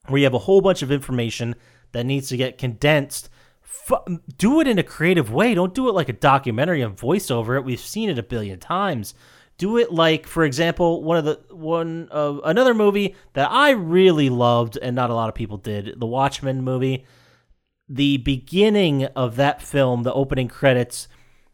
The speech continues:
is told in, like, still images with real actors and actresses. They're li-, it's not like a two D, it's like a three D. The camera's moving around it. And while we're seeing the opening credits and all these people,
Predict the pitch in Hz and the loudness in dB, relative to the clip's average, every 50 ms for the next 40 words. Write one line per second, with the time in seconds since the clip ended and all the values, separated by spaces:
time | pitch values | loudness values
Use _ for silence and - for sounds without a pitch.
0 | _ _ _ - 135 127 127 123 120 117 - - - 156 160 156 156 160 156 147 | _ _ _ -6 -4 -2 -2 -2 -4 -6 -8 -6 -4 0 0 2 2 0 -2 -2
1 | - 139 135 131 131 123 117 110 104 - - - - - - - 170 170 175 180 | -2 -2 -2 -2 -2 -2 -4 -4 -6 -8 -10 -10 -10 -8 -4 0 2 4 4 4
2 | - 180 143 135 135 135 127 127 127 131 127 127 123 120 - - _ _ _ _ | 4 2 2 2 0 0 0 0 0 0 0 -2 -4 -8 -12 -16 _ _ _ _
3 | _ _ _ _ - 120 117 - - 143 165 175 170 151 139 135 135 143 135 123 | _ _ _ _ -10 -8 -8 -4 0 2 4 4 6 4 4 2 0 -2 -2 -2
4 | 123 127 123 120 - 110 117 123 127 123 117 120 117 120 117 113 117 120 - - | 0 -2 -2 -4 -6 -6 -4 -4 -4 -4 -4 -4 -4 -2 -2 -2 -2 -4 -4 -6
5 | 131 127 - - 156 107 139 135 110 123 - - - 139 131 135 131 127 - - | -8 -6 -4 -2 -2 0 0 -2 -2 -4 -4 -2 -2 0 0 0 0 -2 -4 -6
6 | 104 104 - - 131 131 135 135 131 131 135 127 117 - - 131 127 127 127 120 | -8 -10 -10 -8 -4 -2 0 0 0 0 0 -2 -2 -4 -2 -2 -2 -2 -2 -2
7 | 127 127 131 127 131 123 127 127 127 127 131 127 127 131 135 - - - - - | -2 -2 -2 0 -2 -2 -2 -2 -2 -2 -2 -2 -2 -4 -4 -6 -14 -20 -20 -20
8 | _ _ - 127 127 127 127 123 131 151 160 175 180 180 175 - - - 160 156 | _ _ -6 -4 -4 -2 -2 2 2 4 4 4 2 2 0 -2 -2 -4 -4 -2
9 | 151 147 135 135 135 127 131 123 117 - - 135 131 131 127 - 127 123 120 120 | -2 0 0 0 0 -2 -4 -6 -6 -2 0 0 0 0 0 -2 -2 -2 -2 -2
10 | 117 - - - 170 185 180 - 151 135 127 127 | -4 -4 -4 -2 -2 -2 0 2 4 4 2 2